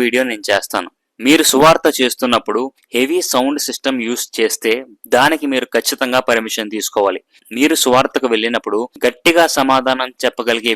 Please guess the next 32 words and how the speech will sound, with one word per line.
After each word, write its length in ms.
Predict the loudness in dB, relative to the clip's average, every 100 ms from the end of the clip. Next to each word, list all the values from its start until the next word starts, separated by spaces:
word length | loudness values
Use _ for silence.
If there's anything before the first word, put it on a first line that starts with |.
| -4
వ్యక్తి 320 | -8 _ -2 -2 -2
మీ 100 | -6 -6 -2
టీంలో 300 | -2 0 0 -2
ఉండేలాగా 380 | -4 -4 -4 -4
చూసుకోండి. 460 | -6 -6 -6 -6 -8 _ _ _ -2 2
ఎవరిని 340 | 4 4 2 -2 0
బలవంత 360 | 2 2 0 -2
పెట్టద్దు. 360 | -4 -4 -6 -8 _ _ -2 2
ఎవరి 180 | 4 2
ఇంటికి 300 | 0 -2 -2 0 0
మీరు 180 | 0 0
వెళ్ళొద్దు. 380 | 0 0 -2 -10 _ _ 0
మీరు 160 | 4 4 2
కరపత్రికను 680 | 0 2 0 2 2 2 2 0 2
వారి 200 | 2 2 -4
ఇంటి 220 | -4 -4 -2
గేటు 240 | 2 4 2
దగ్గర 180 | 0 0 -2
పెట్టండి. 320 | -2 -4 -8 -6 -4
ఒకవేళ 320 | 0 2 4 2
వారు 140 | 2 2
బయట 220 | 0 2 0 -2
ఉంటే 220 | -2 -2 0
వారి 180 | 0 -2 -2
చేతికి 280 | -4 -4 -4
ఇవ్వండి. 280 | -2 -4 -6 -10 _ -8 0
మీరు 160 | 2 2
పంచే 280 | 0 0 0 2
కరపత్రికల్లో 760 | 2 2 0 0 -2 0 2 2 2
వివాదాస్పదమైన 1000 | 0 2 2 2 0 -2 -4 -2 -2 -4 -6
విషయాలు 360 | -6 -2 0 2 0
లేకుండా 320 | -2 -2